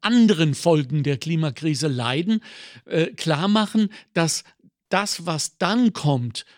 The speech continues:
also von der Hautcreme bis hin zu schweren Hämmern, äh, die wir dann einnehmen, äh, dass dieser Teufelskreis ja dann immer weiter befruchtet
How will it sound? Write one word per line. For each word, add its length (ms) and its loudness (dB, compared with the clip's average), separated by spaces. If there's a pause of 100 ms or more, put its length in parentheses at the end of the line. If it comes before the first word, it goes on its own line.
(140)
also 260 -6
von 260 -4
der 240 -4
Hautcreme 760 0
bis 180 -4
hin 220 -4
zu 180 -6
schweren 760 0
Hämmern, 640 0 (540)
äh, 100 0
die 220 -2
wir 160 2
dann 280 -2
einnehmen, 840 0 (240)
äh, 120 -2 (280)
dass 500 -2
dieser 540 -4
Teufelskreis 960 -4
ja 120 -2
dann 220 -4
immer 340 2
weiter 380 0
befruchtet 840 -6